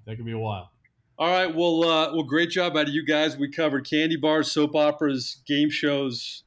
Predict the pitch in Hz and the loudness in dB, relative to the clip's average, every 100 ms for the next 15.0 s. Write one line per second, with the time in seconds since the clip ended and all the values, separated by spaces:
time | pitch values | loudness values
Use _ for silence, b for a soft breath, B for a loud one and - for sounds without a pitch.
0 | - 120 120 120 117 127 135 135 131 - | -6 -4 -2 -4 -4 -2 0 0 -2 -4
1 | - _ _ _ - 120 123 123 123 123 | -10 _ _ _ -6 -2 -2 -2 -6 -8
2 | 143 123 120 117 107 - 117 113 - - | -4 -2 -4 -8 -8 -6 -6 -6 -8 -18
3 | - _ _ - 120 - _ - 143 156 | -20 _ _ -14 -14 -16 _ -2 0 0
4 | 160 151 - 151 147 135 151 147 147 143 | 0 0 2 0 -2 -6 -2 0 0 -2
5 | 151 147 147 135 120 131 131 131 131 127 | -2 -2 -2 -2 -2 -4 -2 -2 -2 -2
6 | 139 123 123 123 - 143 147 139 135 - | -4 -2 -4 -4 -2 0 0 -2 -8 -14
7 | b b b 131 143 147 143 139 123 127 | b b b -2 0 0 0 0 0 -2
8 | 127 143 139 139 131 123 127 - 139 - | -2 -2 -2 -2 -2 -2 -2 -2 -2 0
9 | 131 127 139 127 120 143 135 135 131 117 | -2 -2 -4 -4 -4 -4 -4 -4 -6 -4
10 | 143 143 135 120 131 131 123 - B B | -4 -4 -4 0 0 2 -2 -8 B B
11 | B 131 - 147 131 127 123 131 131 120 | B -6 -4 -2 -2 -2 -2 -2 -2 -4
12 | 131 127 127 123 120 b b 175 - 175 | -6 -4 -4 -4 -8 b b -2 0 0
13 | 156 147 135 139 131 - 131 147 - 165 | 2 0 0 -2 -4 -4 -8 -6 -2 -2
14 | 156 127 123 135 147 131 131 131 131 127 | -2 -6 -2 0 0 0 0 0 -2 -4